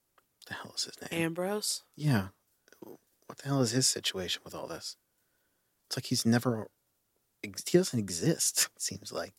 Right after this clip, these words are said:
Speaker 2: He might not exist. I mean, he used to exist. I've met the man once.
Speaker 1: You've met him?
Speaker 2: I mean, yes, it was, it was years ago.
Speaker 1: Was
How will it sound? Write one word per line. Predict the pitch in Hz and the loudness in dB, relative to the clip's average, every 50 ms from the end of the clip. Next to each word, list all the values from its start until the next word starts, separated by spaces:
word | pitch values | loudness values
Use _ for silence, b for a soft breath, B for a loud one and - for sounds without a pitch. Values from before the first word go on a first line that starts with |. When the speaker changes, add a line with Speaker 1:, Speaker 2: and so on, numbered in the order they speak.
| _ _ _ | _ _ _
Speaker 2:
He | _ _ - 165 | _ _ -16 -12
might | 160 160 165 175 180 170 | -8 -6 -6 -6 -8 -8
not | 156 160 185 180 | -4 -4 -4 -4
exist. | - - - - 139 139 - - - | -4 -8 -12 -12 -10 -10 -12 -8 -2
I | 185 | 2
mean, | 208 214 190 | 2 4 4
he | 190 180 | 4 2
used | 156 151 190 247 - - | 2 2 2 0 0 -2
to | - - 135 | -8 -10 -14
exist. | 135 135 - 143 143 170 - - - - _ _ _ _ _ _ _ _ _ _ - | -14 -12 -12 -12 -10 -10 -10 -10 -12 -16 _ _ _ _ _ _ _ _ _ _ -4
I've | 180 170 - 165 | -4 -4 -2 0
met | 160 170 175 - | 0 0 0 0
the | 160 151 | -4 -8
man | 147 143 143 147 143 147 | -8 -8 -8 -8 -8 -10
once. | 143 139 139 139 147 190 - - - - _ _ _ _ _ _ _ _ _ _ | -10 -8 -8 -8 -8 -6 -6 -6 -6 -6 _ _ _ _ _ _ _ _ _ _
Speaker 1:
You've | - 87 - | -16 -12 -8
met | - 71 69 82 104 | -6 -4 0 2 4
him? | 139 208 226 - _ _ _ _ _ _ _ _ - - | 6 6 4 2 _ _ _ _ _ _ _ _ -16 -8
Speaker 2:
I | |
mean, | 185 180 175 | -4 0 2
yes, | 170 180 185 175 - | 4 4 4 2 0
it | |
was, | - 143 - - _ _ - - - 143 | -4 -6 -8 -10 _ _ -20 -20 -20 -14
it | |
was | 147 139 - - | -10 -10 -10 -8
years | 139 139 165 190 202 185 | -4 0 0 2 2 0
ago. | 143 - 139 135 135 135 - B B B B B B B B B B B B B B B B B B B B _ _ _ _ _ _ _ _ _ _ _ _ _ _ _ _ _ _ _ _ _ _ _ _ _ _ _ _ _ _ _ _ _ _ _ _ _ _ _ _ - | -4 -8 -12 -12 -14 -14 -16 B B B B B B B B B B B B B B B B B B B B _ _ _ _ _ _ _ _ _ _ _ _ _ _ _ _ _ _ _ _ _ _ _ _ _ _ _ _ _ _ _ _ _ _ _ _ _ _ _ _ 4
Speaker 1:
Was | 110 113 117 107 - - - | 4 4 4 4 2 0 0